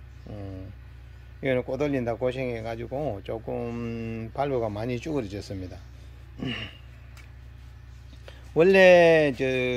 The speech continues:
그 꽃이 티포, 티포가 제일 쉽고, 그 다음에 세미알바하고 셀룰이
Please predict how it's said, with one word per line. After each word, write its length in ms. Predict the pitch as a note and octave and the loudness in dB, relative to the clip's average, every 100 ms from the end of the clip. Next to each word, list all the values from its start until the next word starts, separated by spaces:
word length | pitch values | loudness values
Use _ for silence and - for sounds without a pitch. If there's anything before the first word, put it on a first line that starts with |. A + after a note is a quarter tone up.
| A#2+ A#2 A2+ A2+ A2+ A2 G#2+ - - - - - - - - - - - - - | -2 -2 -2 -4 -4 -6 -10 -14 -20 -20 -16 -14 -14 -14 -18 -18 -20 -20 -20 -20
그 640 | - A2 G#2+ G#2 G#2 G#2 G#2+ - - - - - - - - | -8 -6 -4 -6 -6 -8 -12 -16 -20 -20 -20 -20 -20 -20 -2
꽃이 360 | - - C#3+ C3 | -2 0 -2 -4
티포, 640 | - F#3+ - E3 D3 C3+ C3 | -2 -2 0 0 2 0 -2
티포가 400 | G3+ G3+ D#3+ B2+ | -4 -2 2 2
제일 300 | A#2+ B2 C#3 | 2 -2 -2
쉽고, 480 | - B2+ - C#3+ A2+ | -4 -8 -2 0 2
그 100 | A#2 | 2
다음에 300 | C#3+ C#3 A#2 | 2 2 0
세미알바하고 1120 | C3 B2+ C#3+ C3+ A#2+ A2+ A#2 A#2 G#2+ A#2+ A2+ | -2 0 2 2 2 2 -2 -2 -2 0 -2
셀룰이 880 | G2+ E3 E3+ A3 D#3+ C3+ C#3+ A2+ F#2+ | -4 -4 2 4 6 4 4 2 -4